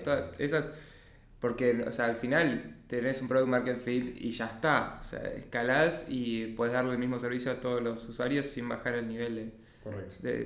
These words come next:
Speaker 1: de la calidad, ¿no? Y este es un desafío interesante.
Speaker 2: Correcto.
Speaker 1: Eh, interesante. ¿Cómo fue ahí el tema de, de los inversores, ¿no? Como ver esta parte de una EdTech que quizá era como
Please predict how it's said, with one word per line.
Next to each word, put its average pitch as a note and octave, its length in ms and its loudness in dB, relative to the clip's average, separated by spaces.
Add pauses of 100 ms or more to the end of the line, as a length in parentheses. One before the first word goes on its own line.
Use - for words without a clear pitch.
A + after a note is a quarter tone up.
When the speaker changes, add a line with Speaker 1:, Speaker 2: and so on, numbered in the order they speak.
Speaker 1:
de A#2 100 -8
la A#2 140 -4
calidad, B2 400 0
¿no? C#3 200 -4 (120)
Y A#2 100 -4
este D3+ 160 -4
es D#3 80 -4
un C#3 100 -2
desafío B2+ 300 -2
interesante. A#2+ 640 0 (100)
Speaker 2:
Correcto. G#2+ 320 -6
Speaker 1:
Eh, A2 420 -4
interesante. A#2 600 -2 (320)
¿Cómo D#3 220 2
fue D#3 160 8
ahí D3+ 160 8
el C3 160 4
tema C#3 220 4
de, A#2+ 160 4
de A2 160 -4
los A2 180 -4
inversores, A#2 480 2
¿no? C3 180 2
Como A#2+ 160 -2
ver C3 160 0
esta - 240 -4
parte C3+ 400 0
de A2+ 60 -6
una A#2+ 180 -2
EdTech C#3+ 380 -2
que B2 120 -8
quizá C3 300 0
era A#2 420 -4
como G#2+ 280 -10